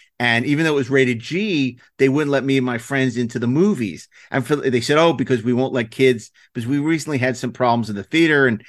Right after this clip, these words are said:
we won't let, uh, kids come in after four o'clock unaccompanied by an adult."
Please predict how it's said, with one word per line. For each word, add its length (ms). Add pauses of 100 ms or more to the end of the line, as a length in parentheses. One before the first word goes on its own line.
(180)
we 120
won't 320 (180)
let, 320
uh, 160
kids 340
come 240
in 260
after 280
four 240
o'clock 340
unaccompanied 640
by 140
an 60
adult." 340